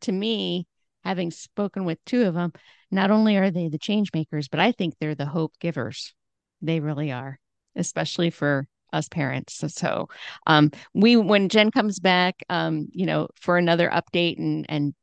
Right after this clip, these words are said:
talking more, I'm, uh, we will discuss and share hopefully the date of that conference or the time so you can plan accordingly. So now I know something that's happening closer, uh, to, to,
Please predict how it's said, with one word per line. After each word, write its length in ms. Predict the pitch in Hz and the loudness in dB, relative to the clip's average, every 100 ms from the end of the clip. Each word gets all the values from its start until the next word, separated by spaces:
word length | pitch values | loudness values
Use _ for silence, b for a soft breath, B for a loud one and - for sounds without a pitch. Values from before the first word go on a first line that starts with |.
| - | -4
talking 360 | 175 165 175 160 | -2 0 0 2
more, 220 | 151 156 | 2 2
I'm, 320 | 151 160 156 - | 2 -2 -4 -8
uh, 60 | - - - | -16 -14 -8
we 160 | 175 175 | 0 2
will 300 | 175 165 156 | 4 2 0
discuss 680 | 160 - - 185 165 - - - | -4 -8 -4 2 2 0 -8 -4
and 220 | 156 147 | -2 -2
share 260 | - 170 156 | -2 0 0
hopefully 440 | 180 - 170 160 | 0 -2 -2 -2
the 120 | 156 | -2
date 400 | 151 - 156 - - | -4 -2 -2 -2 -8
of 180 | - 160 | -6 -4
that 200 | 170 - | -4 -4
conference 500 | - 147 - 202 - | -6 -8 -6 -6 -2
or 120 | 170 | -4
the 80 | 170 | -4
time 340 | - 247 247 185 | -6 -4 -4 -4
so 140 | 156 | -4
you 200 | 151 175 | -4 -4
can 200 | - 156 | -2 -4
plan 400 | - 165 147 151 | -2 -4 -2 -4
accordingly. 680 | - - 214 233 240 135 - B B B B | -8 -6 -2 2 0 0 -8 B B B B
So 400 | - 320 277 180 _ _ _ - | 2 4 6 4 _ _ _ -2
now 280 | 226 220 226 | 2 4 4
I 100 | 247 | 4
know 160 | 262 | 2
something 380 | 294 311 302 294 | 2 0 2 2
that's 260 | 277 - - | 2 -2 -8
happening 560 | 285 262 262 233 233 | -6 -4 -2 -2 -4
closer, 1160 | - - 320 339 494 587 - 226 185 180 233 302 _ | -8 -6 2 6 6 6 4 4 6 6 4 0 _
uh, 360 | 190 175 175 170 - - 104 - _ _ | 0 2 2 0 -6 -12 -16 -18 _ _
to, 480 | - 202 185 185 - - | -2 4 6 4 2 -6
to, 260 | - - | -12 -10